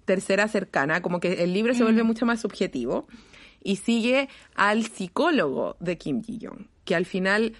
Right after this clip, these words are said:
Speaker 1: una de las razones por las que se está como contando este reporte, porque es que es como las notas, entre comillas, extendidas que toma el psicólogo.
Speaker 2: Sí.
Speaker 1: Y es, al prin-, y te hace decir como, "Ah, ok, entiendo", y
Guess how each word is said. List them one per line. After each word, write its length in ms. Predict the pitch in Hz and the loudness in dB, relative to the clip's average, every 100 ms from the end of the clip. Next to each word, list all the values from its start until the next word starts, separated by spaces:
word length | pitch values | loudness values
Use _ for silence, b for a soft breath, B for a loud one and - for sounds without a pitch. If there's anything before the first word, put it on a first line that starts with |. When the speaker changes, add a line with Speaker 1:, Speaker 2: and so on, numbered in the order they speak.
| B - | B 0
Speaker 1:
una 160 | 208 | 2
de 60 | 214 | 2
las 120 | 220 | 2
razones 320 | 220 220 226 | 0 0 -2
por 100 | 226 | 0
las 140 | 220 220 | -2 -2
que 100 | 208 | -6
se 120 | 202 | -6
está 200 | - 208 | -2 0
como 200 | 214 208 | 0 -2
contando 340 | 208 208 214 | 0 0 0
este 160 | 220 220 | 0 0
reporte, 480 | 214 202 214 220 233 | -2 -2 -2 -2 -2
porque 300 | 208 202 190 | -2 0 0
es 180 | 202 - | -2 -2
que 220 | 202 196 B B | -2 -2 B B
es 180 | 185 190 | -4 -2
como 220 | 214 208 | 0 2
las 200 | 185 185 | 0 0
notas, 480 | 185 190 208 214 240 | 0 0 2 0 0
entre 260 | 214 214 208 | -2 -2 -2
comillas, 380 | 208 208 214 214 | -2 0 0 0
extendidas 540 | - 185 185 185 208 | -2 -4 -2 -2 -2
que 120 | 220 | -2
toma 400 | 196 202 202 214 220 B B | -2 -2 -2 -4 -6 B B
el 180 | - 180 | -4 -2
psicólogo. 500 | 202 165 135 107 78 | -2 0 0 -2 -6
Speaker 2:
Sí. 60 | - B B B B - 254 | -12 B B B B -12 -4
Speaker 1:
Y 320 | 185 190 - | -2 -2 0
es, 260 | 190 196 214 - - _ _ - - _ _ - | 0 0 -2 -10 -20 _ _ -20 -20 _ _ -2
al 120 | 185 | -2
prin-, 220 | 190 190 - | 0 -2 -4
y 220 | 185 196 | -2 2
te 120 | 214 | 4
hace 200 | 214 247 | 4 2
decir 160 | 233 208 | 0 0
como, 180 | 208 | 2
"Ah, 300 | 175 202 196 | 4 4 4
ok, 100 | 180 165 143 | 2 0 0
entiendo", 680 | 170 175 247 254 185 190 240 | -2 -2 2 2 2 0 0
y 160 | - | -4